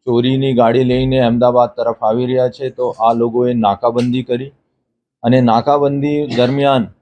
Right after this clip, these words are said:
આ જો ગેંગનો માણસો હતા,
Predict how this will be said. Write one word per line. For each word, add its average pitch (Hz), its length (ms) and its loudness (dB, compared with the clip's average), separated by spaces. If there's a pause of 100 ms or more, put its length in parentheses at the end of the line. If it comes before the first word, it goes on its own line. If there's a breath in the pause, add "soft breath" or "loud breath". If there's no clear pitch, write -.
(300)
આ 123 260 4
જો 123 160 -2
ગેંગનો 131 640 0 (720)
માણસો 123 480 2
હતા, 120 360 0